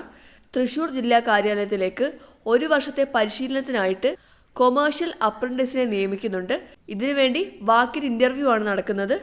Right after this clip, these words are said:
ഇതിന് അപേക്ഷിക്കാൻ വേണ്ട വിദ്യാഭ്യാസ യോഗ്യത എന്ന് പറയുന്നത് അംഗീകൃത സർവകലാശാല ബിരുദം,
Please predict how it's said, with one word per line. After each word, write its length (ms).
ഇതിന് 200
അപേക്ഷിക്കാൻ 560
വേണ്ട 220
വിദ്യാഭ്യാസ 500
യോഗ്യത 280
എന്ന് 120
പറയുന്നത് 400
അംഗീകൃത 440
സർവകലാശാല 720
ബിരുദം, 300